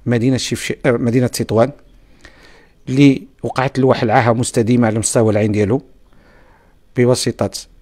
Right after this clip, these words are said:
الرصاص المطاطي الذي أصيبها،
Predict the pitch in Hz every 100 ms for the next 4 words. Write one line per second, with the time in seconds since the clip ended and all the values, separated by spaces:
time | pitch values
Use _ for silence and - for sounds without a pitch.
0 | _ _ _ _ _ _ - 117 117 -
1 | 117 117 113 - 110 - 139 - - -
2 | - 113 113 104 - - 117 107 113